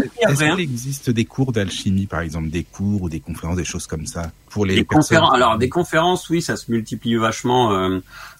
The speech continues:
Speaker 1: euh, aujourd'hui. Après, euh, toutes les conférences se valent pas parce qu'il y a beaucoup de gens, euh,
Speaker 2: Oui.
Speaker 1: qui vont, euh,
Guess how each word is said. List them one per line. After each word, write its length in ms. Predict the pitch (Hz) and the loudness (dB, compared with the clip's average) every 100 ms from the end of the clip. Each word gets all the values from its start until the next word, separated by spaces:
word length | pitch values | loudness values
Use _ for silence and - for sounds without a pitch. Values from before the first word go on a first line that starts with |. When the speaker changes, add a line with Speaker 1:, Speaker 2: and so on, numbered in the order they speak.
| - | -4
Speaker 1:
euh, 160 | 101 - | 0 4
aujourd'hui. 640 | 107 104 110 110 151 156 | 4 4 4 4 6 4
Après, 400 | 107 - 139 135 | 2 2 4 4
euh, 480 | 110 98 95 90 101 | 4 4 2 0 -4
toutes 140 | - - | -4 -2
les 60 | - | -2
conférences 460 | 110 113 120 123 | -2 0 2 0
se 60 | - | 0
valent 220 | 101 101 | 2 2
pas 140 | 135 135 | 2 0
parce 160 | 117 | -2
qu'il 100 | - | -2
y 60 | 95 | 0
a 20 | |
beaucoup 220 | 98 - | 0 0
de 60 | 107 | 0
gens, 320 | 104 117 110 | 4 6 6
euh, 140 | 95 92 - - - | 4 0 -6 -16 -4
Speaker 2:
Oui. 160 | 110 101 | -2 -2
Speaker 1:
qui 140 | - | -4
vont, 240 | 110 117 104 | 2 4 6
euh, 200 | 90 | 4